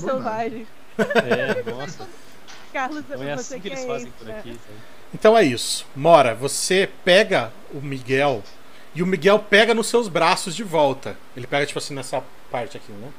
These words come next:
Speaker 4: Mais no bíceps. E ele pega e ele é estranho pra você, porque as pessoas costumam estar mais desesperadas do que isso quando você
Speaker 3: Uhum.
Speaker 4: pega elas pra fazer isso.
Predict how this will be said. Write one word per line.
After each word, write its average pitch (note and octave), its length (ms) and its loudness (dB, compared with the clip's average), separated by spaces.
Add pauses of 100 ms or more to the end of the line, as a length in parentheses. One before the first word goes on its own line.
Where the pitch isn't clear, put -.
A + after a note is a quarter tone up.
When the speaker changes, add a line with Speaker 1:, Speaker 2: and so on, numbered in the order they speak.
(140)
Speaker 4:
Mais G2+ 180 -12 (260)
no G#2 100 -10
bíceps. - 520 -10 (720)
E E3+ 60 2
ele F3 100 0
pega E3+ 560 4 (640)
e F3+ 80 2
ele B3+ 220 4 (380)
é G3+ 60 4
estranho A#3+ 500 6
pra D#3 140 2
você, C3+ 320 2
porque D3 240 -4
as D3 100 2
pessoas - 360 0
costumam G#3+ 340 -2
estar G#3 220 2
mais A#3+ 320 4
desesperadas G3+ 920 2
do G3+ 100 -10
que G4 260 -10
isso - 320 -6 (560)
quando D3 160 0
você C#3+ 280 0 (120)
Speaker 3:
Uhum. A#2+ 120 -8
Speaker 4:
pega C#3+ 300 2
elas C3 320 2
pra B2+ 140 -6
fazer B2 300 -4
isso. - 360 -8